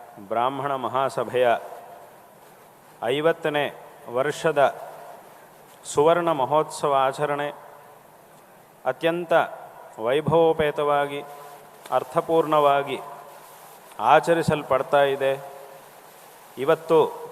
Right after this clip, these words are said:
ನಾಳೆ, ನಿನ್ನೆಯಿಂದಲೇ ಪ್ರಾರಂಭ ಆಯಿತು. ವಿಶೇಷವಾಗಿ ಇವತ್ತು, ನಾಳೆ ಈ ಎರಡೂ ದಿವಸಗಳಲ್ಲಿ ರಾಜ್ಯದ ಎಲ್ಲ ಕಡೆಯಿಂದಲೂ ಬ್ರಾಹ್ಮಣ ಸಮಾಜದವರನ್ನ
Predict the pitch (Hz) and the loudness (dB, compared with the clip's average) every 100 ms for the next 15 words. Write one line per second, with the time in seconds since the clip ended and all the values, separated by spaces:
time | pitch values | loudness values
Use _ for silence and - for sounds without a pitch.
0 | - 113 123 143 147 92 - - - - | -10 -2 4 6 4 2 -4 -14 -16 -18
1 | - - - 113 127 147 151 151 156 151 | -20 -20 -18 -10 -6 -4 -2 0 2 4
2 | 135 147 147 143 143 143 - 160 - - | 4 4 2 2 2 -2 -4 -6 -6 -16
3 | - - 143 156 170 165 156 151 147 147 | -20 -12 -4 0 0 0 -2 -2 -2 -4
4 | - 160 156 135 139 143 113 - - - | -2 -2 2 4 4 4 0 -6 -16 -18
5 | - - - 131 135 127 143 170 180 151 | -20 -20 -14 -10 -4 0 2 2 0 -2
6 | 143 156 147 135 127 123 - - - - | -4 -2 0 0 0 -6 -8 -20 -20 -20
7 | - - - - - - - - - - | -20 -20 -20 -20 -20 -20 -20 -20 -20 -18
8 | - 113 131 170 165 170 180 175 156 - | -6 6 8 8 6 4 6 8 8 4
9 | - - - - - - 135 165 180 185 | -10 -12 -14 -18 -12 -4 -2 0 0 4
10 | 185 190 180 170 156 151 131 117 - - | 6 8 8 8 6 6 6 6 -2 -14
11 | - - - - - - - - - - | -16 -18 -20 -20 -20 -20 -20 -20 -20 -20
12 | - 104 123 143 170 165 170 165 - 143 | -14 0 6 6 6 2 2 2 2 2
13 | 156 160 156 151 147 147 | 4 4 2 2 2 -2